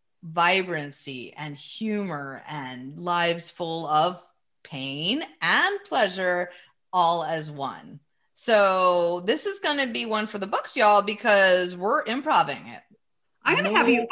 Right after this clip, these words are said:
Speaker 2: follow me around and just roll out that introduction everywhere I go, 'cause that was pretty
Speaker 1: Okay.
Speaker 2: badass. Yeah,
Speaker 1: You like
Speaker 2: let's do it.
Speaker 1: that?
Speaker 2: Yeah.
Speaker 1: Okay.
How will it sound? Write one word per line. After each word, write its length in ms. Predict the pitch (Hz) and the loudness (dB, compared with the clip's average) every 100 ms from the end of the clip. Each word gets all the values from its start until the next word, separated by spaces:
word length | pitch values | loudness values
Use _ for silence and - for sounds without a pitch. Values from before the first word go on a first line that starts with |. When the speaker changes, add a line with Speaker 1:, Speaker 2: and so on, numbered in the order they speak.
| 254 | 8
Speaker 2:
follow 140 | 262 | 8
me 120 | 247 | 8
around 360 | 214 196 220 226 | 6 8 8 8
and 100 | 185 | 6
just 160 | 185 160 | 4 4
roll 300 | 190 214 220 | 6 8 8
out 160 | 214 | 6
that 200 | 196 185 | 4 4
introduction 600 | 202 202 190 175 - 170 | 2 0 2 0 2 2
everywhere 320 | 170 185 185 170 | 2 2 4 4
I 120 | 160 | 4
go, 320 | 175 175 156 | 4 4 2
'cause 100 | 165 | 0
that 140 | 175 240 | 2 2
was 100 | 202 | 2
pretty 200 | 214 175 | 0 2
Speaker 1:
Okay. 100 | 165 | 2
Speaker 2:
badass. 640 | 151 165 156 117 - - | 2 0 -2 -2 -4 -6
Yeah, 120 | 208 220 | 0 4
Speaker 1:
You 140 | - | 2
like 80 | 190 | 4
Speaker 2:
let's 120 | 392 | 4
do 60 | 605 | 4
it. 20 | |
Speaker 1:
that? 400 | - - 453 466 - _ _ _ | 2 -2 0 0 0 _ _ _
Speaker 2:
Yeah. 80 | 214 | 2
Speaker 1:
Okay. 340 | 403 494 349 | 2 4 4